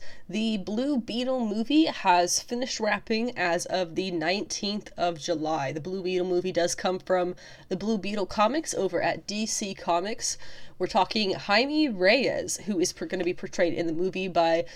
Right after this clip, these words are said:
Zolo Maridueña, uh, who I guess was in Cobra Kai, which I did not see.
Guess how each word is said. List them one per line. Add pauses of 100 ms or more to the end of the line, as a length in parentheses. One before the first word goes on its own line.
(200)
Zolo
Maridueña, (320)
uh,
who
I
guess
was (600)
in
Cobra
Kai,
which
I
did
not
see.